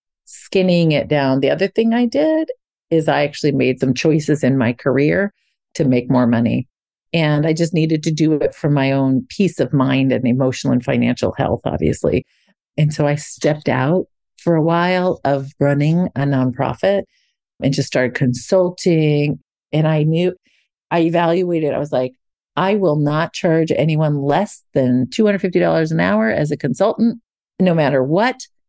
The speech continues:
because I don't want to be their staff person. I want to make enough money that if, that I knew that all I needed is ten hours a week of work and everything else was savings."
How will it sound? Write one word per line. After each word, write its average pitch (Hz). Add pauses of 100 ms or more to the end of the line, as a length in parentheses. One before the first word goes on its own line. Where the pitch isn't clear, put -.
(140)
because 160
I 165
don't 160
want 202
to 208
be 170
their 143
staff -
person. 208
I -
want 147
to 147
make 147
enough 139
money 202
that 160
if, 143 (380)
that 165
I 190
knew 226
that 170
all 160
I 202
needed 185
is 151
ten 190
hours 175
a 143
week 160
of 123
work 190 (320)
and 165
everything 240
else 196
was 175
savings." -